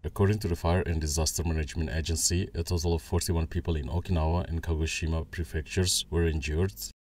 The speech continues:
and some one hundred sixty-six thousand households were out of power last Thursday morning.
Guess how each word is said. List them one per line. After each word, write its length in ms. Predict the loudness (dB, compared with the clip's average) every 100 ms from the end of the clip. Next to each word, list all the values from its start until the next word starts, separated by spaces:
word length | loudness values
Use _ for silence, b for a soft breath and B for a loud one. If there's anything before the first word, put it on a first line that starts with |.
| -2
and 160 | 2
some 220 | 4 4 4
one 100 | 2
hundred 200 | 2 2
sixty-six 580 | 2 0 0 0 0
thousand 320 | 0 0 2 2
households 760 | 2 2 2 2 2 -2 -2 -2
were 160 | 0
out 140 | 2 2
of 180 | 2
power 260 | 0 2 2
last 320 | 2 0 0
Thursday 380 | -2 -4 0 2
morning. 420 | 2 -2 -6 -12